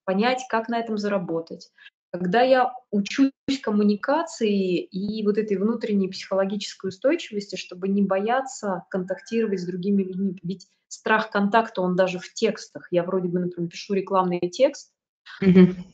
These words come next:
Speaker 1: и не разговариваю с людьми напрямую, не говорю им: "Ребята, я хочу вам предложить классную услугу, тра-та-та,
Speaker 2: Да.
Speaker 1: у меня это есть, я решу вашу
Speaker 2: Начинаются
Speaker 1: проблему".
Speaker 2: завуалированные истории про то, что, ну, вот это тут у меня что-то, как-то, может быть, я тут мимо проходила. Да-да-да.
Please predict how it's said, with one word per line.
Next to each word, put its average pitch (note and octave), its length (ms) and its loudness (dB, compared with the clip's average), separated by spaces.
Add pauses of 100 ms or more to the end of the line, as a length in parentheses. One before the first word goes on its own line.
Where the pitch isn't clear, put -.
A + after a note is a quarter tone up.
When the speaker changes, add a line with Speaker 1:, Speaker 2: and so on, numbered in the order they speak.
(140)
Speaker 1:
и F#3+ 120 4
не G#3+ 140 4
разговариваю C4+ 720 4
с - 80 -6
людьми C4+ 260 -2
напрямую, F#3 640 0
не G#3+ 160 2
говорю C4 460 6
им: F3 220 2
"Ребята, A#3 580 0
я F#3 220 0
хочу A3+ 380 -4
вам A3+ 200 -6
предложить A#3 520 -2
классную A#3+ 420 -6
услугу, B3+ 440 -4
тра-та-та, G#3+ 380 6
Speaker 2:
Да. C#4+ 200 4
Speaker 1:
у F3+ 80 -8
меня A3 200 -4
это A#3+ 120 -10
есть, C#4 360 -4
я G3 100 2
решу A3+ 220 -6
вашу B3 240 2
Speaker 2:
Начинаются A#3 500 8
Speaker 1:
проблему". F3+ 200 0
Speaker 2:
завуалированные F#3+ 920 6
истории G3 460 4
про D#3+ 180 0
то, F3+ 160 0
что, F3+ 220 0
ну, D4+ 240 6
вот C#4+ 220 0
это A#3+ 260 2
тут A3+ 160 0
у A3 40 6
меня G3+ 280 8
что-то, B3 340 4
как-то, G3+ 460 2
может E3+ 380 6
быть, G3+ 260 8
я E3 80 8
тут D#3 180 0
мимо D#3+ 220 8
проходила. D#3+ 640 6
Да-да-да. F#3+ 600 6